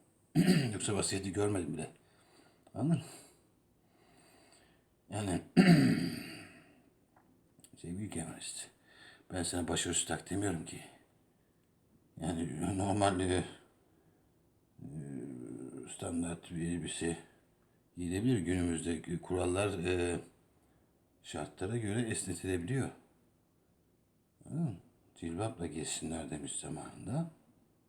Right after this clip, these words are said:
Başörtüsü haricinde bir... Hani pelerin, cilbap dediğin tam Arapçasını öğrenin yani.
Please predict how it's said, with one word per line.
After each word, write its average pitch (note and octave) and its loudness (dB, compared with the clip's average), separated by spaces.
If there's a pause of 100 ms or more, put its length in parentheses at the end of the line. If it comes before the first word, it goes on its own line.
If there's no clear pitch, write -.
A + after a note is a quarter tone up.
(480)
Başörtüsü D#2 -6
haricinde C#2+ -10
bir... C#2+ -8
Hani F#2 -8
pelerin, G3+ 0
cilbap A#2+ -4
dediğin B2 -2
tam C3 0
Arapçasını C3+ 0
öğrenin E2+ -2
yani. - -12